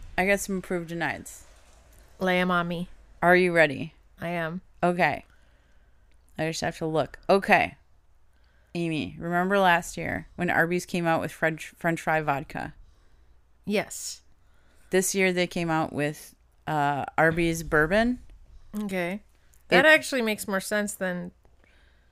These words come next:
Speaker 2: French fry vodka.
Speaker 1: They're thinking now. It's the smoked, Arby's smoked
Speaker 2: Okay.
Speaker 1: bourbon, an aged bourbon whiskey smoked with hickory, mesquite, and pecan woods. These are the same woods used to smoke the meats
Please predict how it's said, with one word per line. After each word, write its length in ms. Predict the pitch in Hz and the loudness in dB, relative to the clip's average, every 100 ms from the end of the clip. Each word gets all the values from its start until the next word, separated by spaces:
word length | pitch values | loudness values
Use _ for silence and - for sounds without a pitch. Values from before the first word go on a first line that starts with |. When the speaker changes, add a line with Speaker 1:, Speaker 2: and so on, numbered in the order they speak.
| _ _ | _ _
Speaker 2:
French 360 | - 202 185 | -2 0 -2
fry 220 | - 185 175 | -4 -4 -4
vodka. 560 | 175 240 240 143 160 185 | 0 0 -2 -4 -2 4
Speaker 1:
They're 160 | 208 | 4
thinking 420 | 202 226 220 190 170 | 4 0 0 0 2
now. 240 | 147 143 | 2 2
It's 160 | - - | 0 -2
the 120 | 185 | 0
smoked, 500 | 180 - 196 196 - - | 0 4 4 2 -2 4
Arby's 320 | 180 208 247 | 6 8 4
smoked 300 | - 202 190 | 0 0 0
Speaker 2:
Okay. 100 | 285 | 4
Speaker 1:
bourbon, 480 | 339 311 - 143 190 - | 6 8 6 4 2 -4
an 120 | 185 | -2
aged 340 | - 196 208 185 | 2 2 0 2
bourbon 320 | 196 190 185 | 2 2 2
whiskey 440 | 180 - 160 147 | 0 -2 -4 -4
smoked 420 | 165 - 170 175 - | -4 -2 -2 -2 -4
with 140 | 165 | -6
hickory, 440 | 190 185 208 208 | -4 0 2 2
mesquite, 520 | 202 190 - 185 175 - - - - | 2 -2 -4 -2 -2 -4 -18 -20 -4
and 160 | 170 | -2
pecan 420 | 175 196 196 180 175 | 2 2 4 4 4
woods. 420 | 180 143 - - - | 2 2 -2 -8 -4
These 180 | 180 | -2
are 60 | 185 | 0
the 100 | 185 | 0
same 300 | 202 208 208 | 2 2 2
woods 320 | 196 185 170 | 2 2 0
used 200 | 175 170 | -4 -6
to 80 | 170 | -4
smoke 280 | - 170 170 | -4 -2 -2
the 100 | 175 | -2
meats 560 | 180 240 - - - | 2 2 2 -2 -4